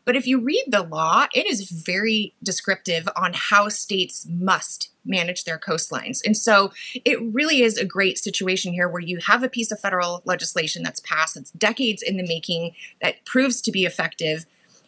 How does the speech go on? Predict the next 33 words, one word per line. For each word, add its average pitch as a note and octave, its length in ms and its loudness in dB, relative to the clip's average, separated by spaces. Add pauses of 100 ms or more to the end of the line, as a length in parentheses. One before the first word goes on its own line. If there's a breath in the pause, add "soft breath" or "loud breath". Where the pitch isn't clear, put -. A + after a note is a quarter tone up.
(120)
and G3 320 4
that G#3 140 2
has G3+ 180 -2
very A3 320 4
clear G#3 340 0
direction F3+ 480 -2
to D#3+ 60 -8
states - 380 -4
on F3 160 -6
what G#3 180 2
they F3+ 100 -4
should F3+ 220 -6
be F3 120 -10
doing. F3 420 -2
They G#3+ 200 2
update B3 360 2
it A3+ 260 0
on G3+ 140 2
a F#3+ 40 -4
regular G3 380 0
ba-, F3 160 -6
well, F#3+ 380 2 (840)
Americans F#3 500 2
vote F#3 240 0
people F3+ 260 -6
in E3+ 120 -2
who F#3+ 100 -4
want E3+ 200 2
to - 80 -6
update D#3+ 380 -4
this. F3+ 340 -4 (400 loud breath)
Uh, F3+ 180 2
the, F#3 120 2